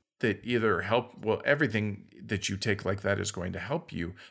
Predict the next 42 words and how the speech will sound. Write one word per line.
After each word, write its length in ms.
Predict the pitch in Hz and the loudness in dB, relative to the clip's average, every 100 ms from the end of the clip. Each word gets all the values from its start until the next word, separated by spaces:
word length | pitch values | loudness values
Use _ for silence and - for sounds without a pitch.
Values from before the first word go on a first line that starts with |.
| - | -4
but 140 | 90 | -2
maybe 320 | 95 101 107 | 2 2 2
it 120 | 98 90 | 0 0
would 120 | 101 | -2
have 140 | 87 | -2
helped 340 | - 104 101 104 | -2 -2 -2 -6
your 160 | 95 | -4
opponent 400 | 90 - 101 87 - | -4 -4 -4 -4 -4
more, 360 | 92 95 143 | -2 -2 -2
so 160 | 147 101 | -2 -2
you 140 | 92 | -2
block 340 | - 95 90 98 | -4 -2 -2 -2
them 160 | 90 | -2
out, 300 | 87 90 82 - | 0 0 -2 -2
out 200 | 95 82 | -2 -2
of 120 | 90 | 0
that. 400 | 107 120 98 - - | 2 2 0 -6 -8
As 160 | 117 104 | -4 2
well 260 | 135 185 165 | 4 6 6
as, 340 | 156 - - - | 4 0 -4 -12
let's 160 | - - | -6 2
face 280 | 202 214 - | 2 4 0
it, 120 | - | -2
you 120 | 107 | -6
can 160 | 104 110 | -4 -4
kill 300 | 101 139 143 | -2 2 4
off 200 | 151 147 | 4 4
other 160 | 139 143 | 2 2
players' 420 | 151 151 139 - | 2 2 4 2
tourists. 640 | - 170 175 98 - - - - - - - | 4 4 6 4 0 -2 -8 -14 -20 -12 0
And 140 | 135 | 4
I'm 100 | 196 | 6
not 220 | 233 233 | 6 6
saying 300 | - 196 180 | 4 4 2
these 200 | 175 156 | 2 2
are 60 | 120 | 2
bad 380 | 104 226 185 139 | 4 2 2 0
things. 340 | 104 95 98 - - | -2 -2 -6 -10 -16
I, 60 | - _ | -18 _
I 180 | - 226 | 2 4
like 340 | 359 190 294 | 6 6 6
'em. 140 | - | 2